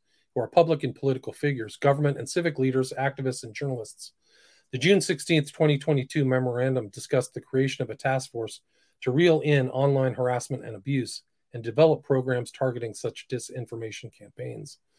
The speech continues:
The memorandum also called for the task force to confer with technology experts and again threatened social media platforms with adverse legal consequences if the platforms did not censor aggressively enough.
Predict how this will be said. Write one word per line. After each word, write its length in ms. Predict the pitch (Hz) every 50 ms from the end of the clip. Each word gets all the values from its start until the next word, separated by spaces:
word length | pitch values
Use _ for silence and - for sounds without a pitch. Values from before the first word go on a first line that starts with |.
| _ _ _ _ _ -
The 60 | -
memorandum 560 | 127 151 170 170 160 151 147 147 147 147 143
also 280 | 131 135 143 135 143 131
called 340 | - - 139 127 127 127 127
for 80 | -
the 80 | 110 104
task 380 | - - 139 135 135 - - -
force 200 | - 117 107 -
to 100 | - 123
confer 360 | - 107 104 - 147 147 147
with 180 | 139 117 -
technology 600 | - 151 143 147 156 151 147 156 156 151 165 160
experts 720 | 131 135 135 135 - - - - - 117 117 113 - - - _ _ _ _ _ _ _ _ -
and 100 | 131 131
again 280 | 131 139 208 214 165
threatened 400 | 139 - 160 156 147 151 143 127
social 300 | - - 156 143 - 147
media 260 | 139 139 143 143 131
platforms 540 | 127 - - 135 131 127 135 - 127 120 113
with 140 | - 113 113
adverse 480 | 117 123 127 127 - 135 127 117 - -
legal 240 | 135 131 - 127
consequences 840 | - - 131 135 139 143 - - - - 107 104 - 110 110 - - _ _ _ _ _ _ _ _ -
if 100 | 131 -
the 60 | -
platforms 580 | - - - 139 131 131 131 - 131 120 113 -
did 140 | - 117 110
not 260 | 123 120 120 117 -
censor 400 | - - 123 117 - 131 107 110
aggressively 540 | 113 110 117 120 113 - - 117 110 113 107
enough. 380 | 107 113 113 110 104 - -